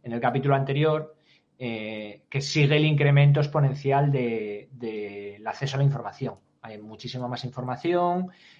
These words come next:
eh, eh, se acelera todo, se acelera la historia, ¿no? Este es un, es una cuestión muy importante, bueno, es un, es un postulado antropológico muy importante, ¿no? Que dice que una cosa que caracteriza a los seres humanos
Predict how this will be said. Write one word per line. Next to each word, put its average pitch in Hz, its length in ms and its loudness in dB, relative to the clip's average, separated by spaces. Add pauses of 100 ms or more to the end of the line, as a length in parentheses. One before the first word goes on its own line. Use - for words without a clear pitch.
(120)
eh, 113 680 -6
eh, 123 180 -12
se - 160 -2
acelera 143 480 4
todo, 175 240 2
se 147 80 -2
acelera 139 340 0
la 135 80 0
historia, 139 580 -2 (360)
¿no? 139 80 -4
Este 143 160 -4
es 143 100 -4
un, 139 460 0
es 139 120 -16
una 147 120 2
cuestión 139 520 2 (160)
muy 139 200 -4
importante, 139 460 -2
bueno, 131 200 -2
es 120 80 -14
un, 127 360 -12
es 139 160 -18
un 131 140 -8
postulado 131 720 -4
antropológico 127 720 -8
muy 127 120 -12
importante, 143 600 -8
¿no? 147 140 0
Que 127 80 -8
dice 139 200 -8
que 139 60 -12
una 127 200 -6
cosa 139 200 -8
que 131 100 -10
caracteriza 127 480 -6
a 131 40 -6
los 120 100 -8
seres 131 260 -14
humanos 147 380 -4